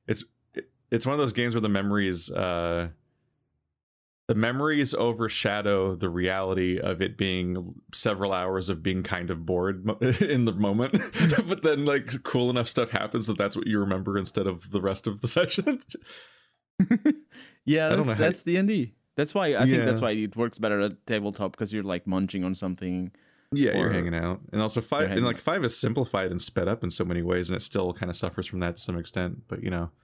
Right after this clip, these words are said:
Speaker 2: Mm-hmm.
Speaker 1: it's worth it,
Speaker 2: Yeah,
Speaker 1: 'cause then you
Speaker 2: there's
Speaker 1: get to do the, the, the, that bullshit we get up to.
Speaker 2: There's other systems. I get the impression that the fact that it can be boring, like, not, you know, obviously some D Ms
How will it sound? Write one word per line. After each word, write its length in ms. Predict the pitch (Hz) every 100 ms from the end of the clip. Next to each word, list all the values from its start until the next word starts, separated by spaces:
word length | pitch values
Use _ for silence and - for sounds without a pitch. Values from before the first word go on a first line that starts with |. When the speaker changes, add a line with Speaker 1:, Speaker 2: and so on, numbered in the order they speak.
| -
Speaker 2:
Mm-hmm. 280 | 113 104 98 - _ _ _ _ _ _
Speaker 1:
it's 100 | 117
worth 240 | 143 127
it, 100 | 101
Speaker 2:
Yeah, 80 | 135
Speaker 1:
'cause 60 | 117
then 80 | 101
you 80 |
Speaker 2:
there's 100 | 98
Speaker 1:
get 60 | 101
to 60 | -
do 180 | 113
the, 120 | 104 104
the, 360 | 92 95 98
the, 280 | 95 107 113 101
that 300 | 110 113 95
bullshit 400 | 131 117 113 -
we 80 |
get 140 | 92 92
up 180 | 90 -
to. 280 | 98 92 85 _ _ _ _ _ _ -
Speaker 2:
There's 200 | 135 131
other 180 | 120 107
systems. 720 | - 90 - 90 92 - - _ - _
I 60 | 147
get 120 | 233
the 80 | 339
impression 380 | 240 175 170 170
that 200 | 135 127
the 100 | 127
fact 420 | - 117 127 120
that 160 | 117 104
it 140 | 107
can 240 | 107 104
be 120 | 117 131
boring, 540 | 127 135 147 165 170 - _ _ -
like, 260 | 127 -
not, 260 | 139 175 170 _ _
you 160 | 156 120
know, 120 | 165
obviously 480 | 170 175 147 127 123 - - 90
some 240 | - 151 123
D 180 | 110 104
Ms 420 | 104 104 - 92